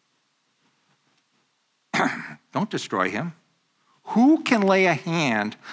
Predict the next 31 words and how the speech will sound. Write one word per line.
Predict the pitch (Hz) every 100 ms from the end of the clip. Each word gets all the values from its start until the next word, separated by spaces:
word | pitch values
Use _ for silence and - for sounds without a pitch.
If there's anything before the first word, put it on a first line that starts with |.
| - -
on | 139
the |
Lord's | 131 135 147 147
anointed | 120 113 143 143 143
and | 101 101
be | 101
guiltless?" | - 113 151 - - - - _ _ _ _ _ _ _ _ _ _ _ _ _ _ _ _ _ _ _ -
David | 170 190
refused | 156 117 - 165 170 156
to | 135
harm | - 139 139
Saul, | 127 - 143 123 98 117
even | 113 117 117
though | 120 110
he | - 123
was | 110 98 -
in | 131 139 117 101 - _ _ _ _ _ _ _
Saul's | - - 110 107 -
hand. | 131 104
That | 170 220
doesn't | 262 240 139
mean | 175 220 185 147 139 - -
that | 147
the | 147
Lord's | 139 175 180
anointed | 156 135 180 165 127
are | 123 113
immune | 117 143 170 151
from | - 120
being | 117 131 120
rebuked. | 101 101 170 117 -